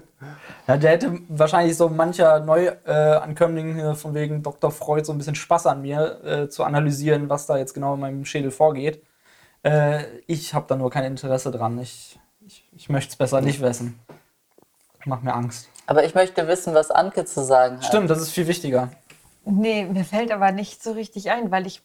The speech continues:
Speaker 3: glaub, also ich lache ja so viel.
Speaker 1: Das stimmt.
Speaker 3: Aber ich finde <laughs> das auch immer berechtigt.
Speaker 1: Ich
Speaker 3: So,
Speaker 1: nicht.
Speaker 3: mir passieren auch sehr viele lustige Sachen.
Speaker 1: Ich glaube aber, manchmal lachst du auch aus Scham, also kann nicht alles witzig sein.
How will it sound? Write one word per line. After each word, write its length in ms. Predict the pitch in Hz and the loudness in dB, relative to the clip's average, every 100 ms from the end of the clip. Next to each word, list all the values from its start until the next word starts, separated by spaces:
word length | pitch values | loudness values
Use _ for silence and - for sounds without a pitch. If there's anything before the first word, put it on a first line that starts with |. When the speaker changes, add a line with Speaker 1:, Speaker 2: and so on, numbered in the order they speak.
| _ | _
Speaker 3:
glaub, 220 | - 202 - | 2 2 4
also 220 | 190 202 196 | 0 0 -2
ich 120 | - | 0
lache 280 | 226 220 220 | 0 0 -2
ja 160 | 196 | -2
so 180 | 190 240 | -2 -8
viel. 800 | 247 - 247 262 180 185 220 233 _ _ | -8 -10 -2 0 0 -2 -6 -12 _ _
Speaker 1:
Das 160 | 131 127 | -10 -8
stimmt. 420 | - 135 120 - _ _ _ _ - | -6 -6 -6 -10 _ _ _ _ -8
Speaker 3:
Aber 200 | 180 190 | -2 -2
ich 140 | 156 | 0
finde 200 | 262 240 233 | 0 2 4
<laughs> 100 | 302 | 6
das 160 | 311 302 | 6 4
auch 120 | 208 | 2
immer 200 | 233 302 | 6 4
berechtigt. 920 | 226 175 - 254 - 359 330 190 175 - _ _ - | 4 0 -2 0 4 4 4 -2 -2 -6 _ _ -2
Speaker 1:
Ich 160 | 143 | 0
Speaker 3:
So, 160 | 151 202 | 4 4
Speaker 1:
nicht. 280 | 196 196 - - - - | 4 0 -8 -20 -20 -8
Speaker 3:
mir 100 | - | -4
passieren 420 | 226 240 233 233 | 0 0 2 2
auch 80 | 226 | 2
sehr 180 | 208 226 | 0 -4
viele 240 | - 233 | -6 -10
lustige 400 | 226 226 - 226 | -8 -8 -10 -10
Sachen. 560 | 214 - - 180 175 180 _ _ _ _ _ _ _ _ _ _ _ _ _ _ _ - - - | -2 -2 -4 -12 -12 -14 _ _ _ _ _ _ _ _ _ _ _ _ _ _ _ -16 -14 -14
Speaker 1:
Ich 100 | - | 2
glaube 280 | 151 202 | 4 6
aber, 160 | 214 190 | 4 2
manchmal 280 | 180 180 175 | -2 0 2
lachst 280 | 160 - 147 | 2 0 -2
du 40 | |
auch 160 | 147 151 | -2 -2
aus 140 | 143 | -4
Scham, 420 | - 135 120 123 | -2 2 4 2
also 220 | 139 139 | 0 -4
kann 220 | 147 151 156 | -2 -2 -2
nicht 200 | 151 - | -6 -4
alles 280 | 127 120 | -4 -4
witzig 320 | 123 - 117 - | -8 -10 -10 -8
sein. 340 | 135 135 139 | -10 -10 -14